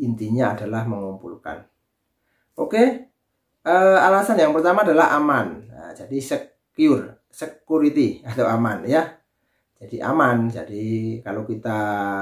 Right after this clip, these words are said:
menyimpan di sini aman. Kalau kita beli, disimpan di rumah dan tidak ada yang tahu juga aman. Jadi aman. Jadi itu adalah untuk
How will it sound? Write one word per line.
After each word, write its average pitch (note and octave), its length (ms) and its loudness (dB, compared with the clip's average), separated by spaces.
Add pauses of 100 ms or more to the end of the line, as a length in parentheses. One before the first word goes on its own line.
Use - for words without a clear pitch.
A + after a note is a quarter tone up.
(120)
menyimpan G#2+ 560 -4
di G2+ 80 -8
sini C3+ 320 -6
aman. E2 480 -8 (160)
Kalau G#2 160 -10
kita A2+ 320 -4
beli, D#3 400 2 (160)
disimpan A2+ 480 -6
di G2 80 -6
rumah A#2+ 240 -4
dan G2+ 160 -8
tidak F#2+ 80 -6
ada G2 160 -6
yang G2+ 80 -8
tahu D3+ 120 -2 (120)
juga - 240 -8
aman. - 240 -18 (400)
Jadi A#2+ 200 -6 (680)
aman. C3+ 480 0
Jadi B2+ 400 2
itu C3+ 160 -4
adalah A#2+ 400 0
untuk A2+ 480 -6